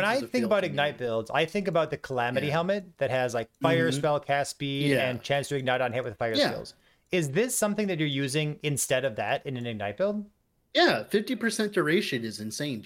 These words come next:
Speaker 1: Perry. Like, there's not many, like, specifically on a Rune Master, there are not many Rune Master, but, like, you, you, like, so for instance, the idol, the
Speaker 2: Mm-hmm.
Speaker 1: four by one idol gives you twenty-five percent.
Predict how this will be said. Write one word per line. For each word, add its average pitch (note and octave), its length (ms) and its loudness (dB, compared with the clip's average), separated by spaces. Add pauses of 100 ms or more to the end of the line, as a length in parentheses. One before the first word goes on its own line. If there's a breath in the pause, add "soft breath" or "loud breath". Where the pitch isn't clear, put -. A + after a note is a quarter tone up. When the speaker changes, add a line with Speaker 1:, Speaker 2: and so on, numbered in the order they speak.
(100)
Speaker 1:
Perry. G#2+ 280 -8
Like, G#2+ 340 -12
there's A#2+ 220 2
not D3 160 2
many, C3+ 320 2
like, B2 200 0
specifically E3 720 0
on C#3 100 2
a A#2+ 60 0
Rune B2 260 -4
Master, A3+ 520 -2 (360 loud breath)
there G#3+ 160 4
are G#3 60 4
not G3+ 200 4
many F3+ 200 6
Rune E3+ 220 4
Master, C3+ 340 0
but, - 180 -12
like, A2+ 260 -2
you, C3+ 220 -2
you, C3+ 200 -6 (120)
like, - 340 0
so - 200 -2
for D#3+ 140 2
instance, F#3+ 320 0
the - 160 -12
idol, A#2 360 -2 (220)
the A#2 80 0
Speaker 2:
Mm-hmm. D#3+ 100 0
Speaker 1:
four D3 160 4
by D3+ 140 2
one B2+ 200 0
idol B2 340 -2
gives B2+ 220 0
you G#2+ 100 -8
twenty-five C3 720 -6
percent. - 500 -10